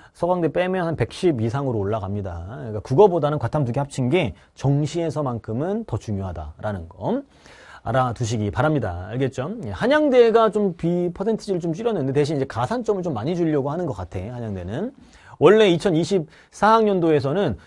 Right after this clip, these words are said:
국어 백이면 수학 백육십오, 과탐도 백육십오였습니다. 그때는 가산점이 없었죠. 과탐 가산점이.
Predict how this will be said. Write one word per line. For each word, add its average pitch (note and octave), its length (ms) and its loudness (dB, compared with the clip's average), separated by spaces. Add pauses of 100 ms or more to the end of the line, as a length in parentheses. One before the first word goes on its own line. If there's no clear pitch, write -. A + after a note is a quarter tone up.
국어 F3+ 260 2
백이면 D3 400 0
수학 E3+ 260 -2
백육십오, B2+ 640 -2
과탐도 C3 400 -4
백육십오였습니다. A#2 1000 -4 (140)
그때는 C3 240 -8
가산점이 A#2+ 460 -4
없었죠. F2 420 -8
과탐 - 280 -14
가산점이. E2 580 -8